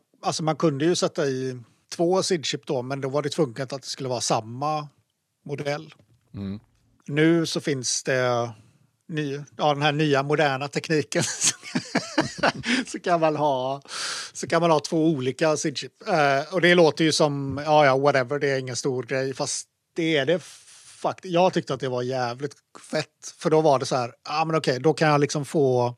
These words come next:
Speaker 1: på det, på den gamla sid-chippen så är filtret så jäkla grisigt, liksom. Det är så här, eh, det distar och, och, och klickar, det, ja, det är så, det är helt underbart, liksom.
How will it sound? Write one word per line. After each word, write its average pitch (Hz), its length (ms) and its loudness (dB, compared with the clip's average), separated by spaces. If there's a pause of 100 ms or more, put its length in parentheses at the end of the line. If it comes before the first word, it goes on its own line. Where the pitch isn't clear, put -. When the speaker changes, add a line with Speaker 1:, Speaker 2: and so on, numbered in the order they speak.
(240)
Speaker 1:
på 180 80 0
det, 139 260 -4
på 185 80 0
den 165 100 2
gamla 165 360 4
sid-chippen 151 500 0
så 160 100 2
är 151 80 4
filtret 151 560 -2
så 160 140 -2
jäkla 170 1120 0
grisigt, 160 760 2
liksom. 147 260 -2
Det 143 160 4
är 135 100 2
så 151 120 0
här, 120 180 0 (380)
eh, 135 280 -4
det 143 100 0
distar 147 760 2
och, 135 360 4 (220)
och, 185 300 -4
och 170 80 -14 (260)
klickar, 151 580 -4
det, 139 500 -4 (260)
ja, 160 100 0
det 156 120 4
är 143 40 0
så, - 140 -2 (240)
det 143 220 0
är 135 140 -2
helt 131 200 0
underbart, 143 520 -2
liksom. - 220 -10